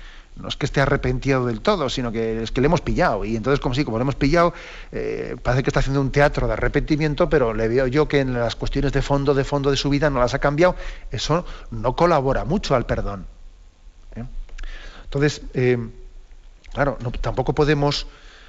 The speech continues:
podemos, eh, eh, hacer, o sea, hablar del perdón como si fuese un perdón trivial, o sea, como si en el fondo importa.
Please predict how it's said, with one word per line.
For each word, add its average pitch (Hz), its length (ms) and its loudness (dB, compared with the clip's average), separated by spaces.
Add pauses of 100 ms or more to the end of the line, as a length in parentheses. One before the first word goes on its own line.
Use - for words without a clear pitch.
(160)
podemos, 117 480 -2
eh, 123 60 0
eh, 117 760 0
hacer, 127 480 2
o 120 40 -4
sea, 117 160 0
hablar 120 340 2
del 131 180 4
perdón 147 380 4
como 131 180 -2
si 123 120 -4
fuese 135 280 -2
un 143 120 0
perdón 135 360 2
trivial, 127 640 2
o 113 40 -6
sea, 127 100 -4
como 107 160 -2
si 113 140 -4
en 107 60 -2
el - 20 -8
fondo 139 760 0
importa. 117 360 0